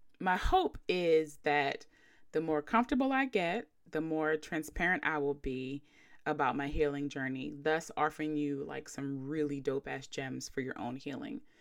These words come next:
So I really want you to not only get the strategies that I use for healing, but I also want you to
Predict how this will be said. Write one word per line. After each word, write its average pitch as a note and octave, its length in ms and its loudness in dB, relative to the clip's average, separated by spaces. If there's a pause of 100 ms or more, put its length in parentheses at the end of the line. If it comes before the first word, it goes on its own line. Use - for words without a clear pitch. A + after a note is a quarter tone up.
(340)
So E3 560 4 (280)
I D#3+ 100 4
really G#3+ 260 8
want F#3+ 240 2
you E3+ 100 -6
to - 180 -8
not D#3 280 2
only F#3+ 340 0
get A3 220 0
the F3 80 -4
strategies C#3+ 840 -2 (400)
that D3 100 2
I D3 120 6
use D3 320 0
for C3+ 120 -4
healing, C3 600 -2 (160)
but D3+ 340 6 (640)
I - 80 6
also C4 300 6
want G3+ 160 4
you G3 100 -2
to D3 640 -2